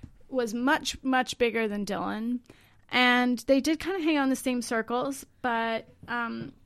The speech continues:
I don't think Joan was, like, that impressed with him until she heard some of his songs and was like, "Oh my God, like, you have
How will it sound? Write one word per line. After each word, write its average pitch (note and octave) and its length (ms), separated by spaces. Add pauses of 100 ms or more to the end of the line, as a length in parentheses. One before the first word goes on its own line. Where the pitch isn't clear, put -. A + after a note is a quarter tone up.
(840)
I - 20
don't B3+ 240
think D4 180
Joan A3+ 260
was, A3 140
like, G#3 180
that G#3 220
impressed G#3+ 500
with A#3 160
him C4 260
until G#3 800 (360)
she A3+ 240
heard G#3+ 260
some G#3 180
of G#3 100
his G3+ 140
songs G3+ 380
and G#3+ 80
was G3 100
like, G3+ 180
"Oh G#3+ 120
my G#3+ 140
God, A3+ 280
like, F#3+ 260
you G3 360
have G3+ 480